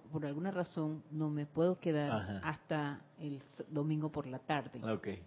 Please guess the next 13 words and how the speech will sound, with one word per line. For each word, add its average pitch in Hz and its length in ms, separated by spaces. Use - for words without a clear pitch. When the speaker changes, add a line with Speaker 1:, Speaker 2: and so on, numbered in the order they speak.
Speaker 1:
Entonces, 156 440
tampoco 151 400
tengo 160 260
la 156 120
oportunidad 175 420
de 175 80
verlo 165 320
directamente 147 640
desde 147 240
mi 135 120
casa. 143 460
Speaker 2:
Ya. 87 260
Speaker 1:
Si 151 460